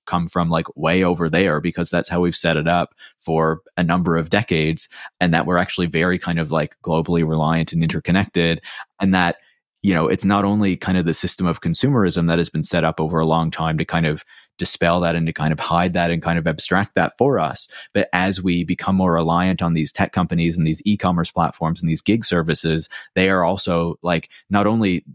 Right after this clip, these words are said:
getting us to consume more, but they also want to further kind of abstract the whole relationship that happens there. They don't want you to think about the warehouse workers packaging all that stuff. They don't want you to think about the Chinese factory workers. They don't even want you to think about really, like, the delivery workers who,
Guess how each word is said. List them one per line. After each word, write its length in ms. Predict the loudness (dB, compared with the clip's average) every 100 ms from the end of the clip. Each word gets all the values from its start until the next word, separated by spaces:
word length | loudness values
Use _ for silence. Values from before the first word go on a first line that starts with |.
| -6
getting 320 | 0 2 2
us 200 | 0 -2
to 160 | -6 -4
consume 420 | -2 0 0 2
more, 380 | 2 2 0 0
but 140 | -2
they 120 | 0 2
also 340 | 0 0 -2
want 160 | 0 -2
to 120 | -4
further 360 | -2 0 0 0
kind 180 | -2
of 100 | -2 -2
abstract 600 | -2 -2 0 0 0 -4 -20 -20 _
the 40 | -6
whole 280 | 0 0 2
relationship 640 | 2 0 0 -2 -2 -2
that 140 | -2 0
happens 360 | 0 0 -2
there. 140 | -2 -2
They 120 | 0
don't 160 | 0
want 160 | 0 0
you 120 | -2
to 60 | 0
think 200 | -2 -2
about 200 | -2 0
the 80 | 2
warehouse 440 | 2 2 0 0
workers 320 | -2 -2 -4
packaging 520 | -4 -4 -4 -2 0
all 120 | 2 0
that 180 | -2 -2
stuff. 320 | -2 -2 -2
They 80 | 0
don't 180 | 2
want 160 | 0 0
you 80 | 0
to 140 | 0
think 180 | 0 -2
about 220 | 0 -2
the 80 | -2
Chinese 400 | 0 0 2 0
factory 380 | 0 -2 0 0
workers. 420 | 0 -2 -4 -4 -8 -16 -6
They 80 | 0
don't 160 | 2 2
even 180 | 2
want 160 | 2 2
you 80 | 2
to 80 | 2
think 220 | 0 0
about 260 | 2 2
really, 220 | 2 2 2
like, 220 | 0 0
the 100 | -2
delivery 420 | 2 0 2 0
workers 380 | 2 0 -2 -4
who, 200 | -4